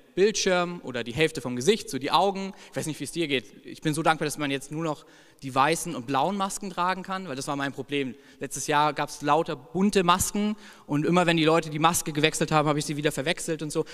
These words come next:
Also ich verstehe das. Andere warten auf Gesundheit, Genesung, vielleicht auch von einem Freund, Partner. Viele haben gefragt, hey, ich will gerade rausfinden, was,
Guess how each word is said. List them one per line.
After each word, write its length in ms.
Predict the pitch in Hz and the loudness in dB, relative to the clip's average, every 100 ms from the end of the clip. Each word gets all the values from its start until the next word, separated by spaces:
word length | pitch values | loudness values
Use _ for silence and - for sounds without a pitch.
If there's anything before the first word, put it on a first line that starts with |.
| - | -8
Also 140 | 170 175 | -4 0
ich 100 | 214 | 2
verstehe 420 | 269 - 208 254 | 2 4 4 4
das. 300 | 196 170 - - - - - - - _ _ _ - _ _ | 4 2 -4 -12 -20 -20 -20 -20 -20 _ _ _ -20 _ _
Andere 440 | - 170 190 185 180 | -2 0 0 0 2
warten 280 | 180 190 | 2 2
auf 280 | 180 170 - | -4 -8 -10
Gesundheit, 560 | 180 160 220 202 170 156 | -4 2 2 2 -2 0
Genesung, 560 | 165 170 190 175 170 | 2 4 4 2 -4
vielleicht 240 | 156 165 - | -4 -6 -6
auch 80 | 165 | -4
von 160 | 165 | -4
einem 340 | 156 - - 165 | -4 -6 -14 -14
Freund, 480 | - 170 175 175 | -4 2 2 0
Partner. 640 | 160 175 170 180 175 165 160 - _ _ _ _ _ _ _ _ _ _ - - | -2 2 2 0 -4 -4 -6 -14 _ _ _ _ _ _ _ _ _ _ -20 -20
Viele 240 | - 180 247 | -14 -2 0
haben 80 | 220 | 0
gefragt, 320 | 160 160 165 | -2 -2 -2
hey, 100 | 165 | -4
ich 140 | 151 | -4
will 100 | 160 | -6
gerade 260 | 135 147 135 | -4 -6 -2
rausfinden, 500 | 143 160 156 - 139 | -4 -4 -10 -10 -10
was, 320 | 143 - - | -10 -12 -16